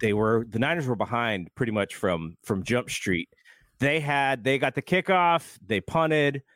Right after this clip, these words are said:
Cincinnati came down, scored immediately. Uh, not to say that this offense that was averaging thirty points a game needs to all of a sudden become run dominant, especially with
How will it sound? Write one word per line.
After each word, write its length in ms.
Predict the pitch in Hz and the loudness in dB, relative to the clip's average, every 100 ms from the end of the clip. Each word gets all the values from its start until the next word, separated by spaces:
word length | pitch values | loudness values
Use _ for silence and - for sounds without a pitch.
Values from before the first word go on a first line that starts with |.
| _ _ _ _ - | _ _ _ _ -14
Cincinnati 460 | - 127 123 123 120 | -2 0 2 0 0
came 280 | - 120 117 | 0 0 2
down, 340 | 117 113 98 | 0 0 -4
scored 380 | - - 135 117 | -8 -4 0 0
immediately. 500 | 92 90 82 - 80 - - - _ _ _ _ | -2 -6 -6 -8 -10 -12 -20 -20 _ _ _ _
Uh, 440 | 135 135 139 135 131 - _ - - - - _ _ - | -2 0 2 0 -2 -10 _ -20 -20 -20 -20 _ _ -2
not 260 | 190 214 254 | 2 4 2
to 80 | 262 | 0
say 300 | - 175 175 | 0 2 2
that 360 | 156 127 151 - 139 | 2 2 0 -4 -4
this 360 | 143 135 - - - | 0 0 -2 -12 -6
offense 500 | 139 165 175 117 127 | 2 2 2 -4 -2
that 160 | 127 120 | -2 0
was 140 | 117 | 0
averaging 600 | 113 123 151 135 117 107 | 0 0 0 -2 0 -2
thirty 360 | 101 139 139 127 | 0 0 2 0
points 560 | - 123 117 - - - - | 0 0 0 -4 -12 -12 -6
a 60 | 120 | -4
game 580 | 98 107 107 120 190 208 _ _ _ _ | 0 0 0 -2 -4 -10 _ _ _ _
needs 300 | 104 131 117 | 2 2 2
to 80 | 143 | -2
all 240 | 123 123 123 | 0 0 0
of 80 | |
a 60 | 113 | -2
sudden 420 | - 120 117 131 | -2 0 0 -2
become 760 | 113 113 - 117 110 104 98 - | -2 -4 -2 -2 -2 -4 -6 -10
run 460 | 85 98 113 120 104 | -12 -2 0 2 0
dominant, 560 | 117 127 170 127 104 - | -2 0 0 0 -2 -2
especially 560 | - - 139 123 - | -8 -4 -2 -2 -2
with 200 | 110 101 | 0 0